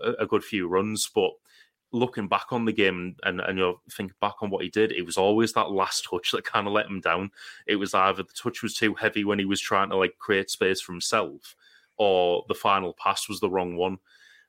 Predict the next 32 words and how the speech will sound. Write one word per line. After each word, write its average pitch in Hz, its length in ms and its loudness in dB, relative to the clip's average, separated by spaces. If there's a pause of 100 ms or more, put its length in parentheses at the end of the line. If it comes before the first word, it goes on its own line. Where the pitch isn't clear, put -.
I 95 120 -4
was 95 160 -4
like, 90 120 0
for, 104 360 2
for 104 200 2
everything 107 480 2
you, 104 160 4 (300)
all, 110 140 4
all 101 260 0
the 104 80 -2
kind 104 220 -2
of - 80 -14
chaos 107 440 0
you're 101 120 -4
causing 98 420 -4
going 95 280 -2
forwards 98 600 2
and, 87 80 -8
like, 82 160 -6
holding 90 400 -2
these 90 260 -8
players 85 440 -2
off 90 320 0
and, 87 180 -8 (460)
you 107 80 0
know, 87 60 4
progressing 101 480 -2
the 92 60 -2
ball 90 280 2
from, 87 400 -6
from 90 240 -4
midfield, 90 680 -2